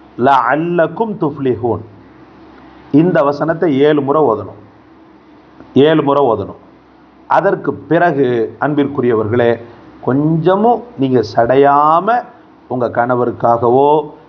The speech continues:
அல்லது உங்க பிள்ளைகளுக்காகவோ மனம் மாறி நல்ல நிலைமைக்கு அவர்கள் ஆளாக வேண்டும் என்று நீங்க நினைத்தால், இன்ஷா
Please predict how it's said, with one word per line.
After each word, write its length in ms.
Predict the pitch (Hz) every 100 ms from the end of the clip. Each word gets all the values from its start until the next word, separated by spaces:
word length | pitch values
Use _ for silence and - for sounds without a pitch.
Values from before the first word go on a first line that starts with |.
| - -
அல்லது 180 | 135 135
உங்க 140 | 127 110 104
பிள்ளைகளுக்காகவோ 1000 | 131 147 139 120 107 131 120 117 123 139 147 135
மனம் 240 | 147 165 143
மாறி 240 | 143 165 175 127
நல்ல 160 | 139 175 156
நிலைமைக்கு 400 | 151 160 160 165
அவர்கள் 280 | 147 151 143 101 117
ஆளாக 360 | 160 170 165 160
வேண்டும் 300 | 165 160 151
என்று 160 | 147 143 143
நீங்க 200 | 139 135 104
நினைத்தால், 640 | 110 143 165 - 170 208 247 - - - _ 120
இன்ஷா 380 | 139 143 - 147